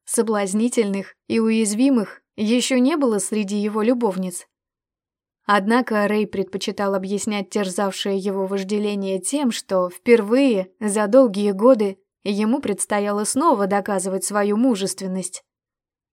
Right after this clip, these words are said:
Мэдди прижала ладони к широкой груди Рэя. Учащенный стук его сердца совпадал с ритмом ее сердца. Страстное желание туманило синие глаза. Ни один мужчина еще не смотрел на нее так,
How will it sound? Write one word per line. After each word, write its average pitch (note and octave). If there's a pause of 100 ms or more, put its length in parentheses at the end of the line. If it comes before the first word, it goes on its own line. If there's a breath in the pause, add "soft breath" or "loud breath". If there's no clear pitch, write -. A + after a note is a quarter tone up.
(440)
Мэдди G#3+
прижала G3
ладони G3
к -
широкой G#3
груди G#3
Рэя. F#3+ (520)
Учащенный A3+
стук C4
его G3
сердца G#3 (180)
совпадал G#3
с -
ритмом G3+
ее G3+
сердца. F3+ (800)
Страстное G3+
желание G3+
туманило G#3
синие F#3+
глаза. G3 (480)
Ни G#3
один G#3+
мужчина A#3+
еще G3+
не F#3+
смотрел A3
на F#3+
нее G3
так, F#3+